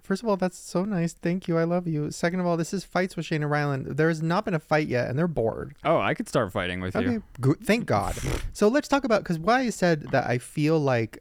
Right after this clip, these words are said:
Speaker 1: uh, "What do you want out of me?" 'Cause why are you being nice to me? 'Cause it started getting me to think. I have realized to, to get you to do anything I want, all I have to do is offer to buy you food,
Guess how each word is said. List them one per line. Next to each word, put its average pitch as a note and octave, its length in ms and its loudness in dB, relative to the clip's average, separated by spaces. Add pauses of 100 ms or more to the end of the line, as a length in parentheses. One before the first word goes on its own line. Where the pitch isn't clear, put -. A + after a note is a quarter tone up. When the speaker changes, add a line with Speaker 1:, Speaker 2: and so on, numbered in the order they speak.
(140)
Speaker 1:
uh, G#2 200 0
"What A#2+ 160 0
do B2+ 40 2
you A#2+ 80 0
want A2 200 0
out G2+ 100 -2
of F#2+ 60 -6
me?" F#2+ 200 -8 (260)
'Cause A#2 120 -2
why B2 80 2
are - 20 4
you B2+ 60 2
being A#2+ 200 0
nice G2+ 260 -2
to - 100 -8
me? - 240 -6 (240)
'Cause D#3+ 140 0
it - 180 0
started B3+ 360 0
getting D#3 200 2
me C#3+ 80 0
to B2 80 -4
think. - 340 -4 (1080)
I G3 160 2
have B3 260 -2
realized G2+ 920 0
to, D#3 160 2 (220)
to F3+ 100 4
get F3+ 300 2
you B3+ 120 -2
to G#3 100 4
do D3+ 220 2
anything D#3 320 -2
I B2 80 0
want, G#2 400 -4 (500)
all D#3 240 2
I F#3+ 40 4
have E3 240 0
to - 80 -4
do A2+ 200 2
is B2 120 -2
offer A2+ 320 -4
to A2 80 -4
buy G#2 160 -2
you G2+ 160 -4
food, - 340 -8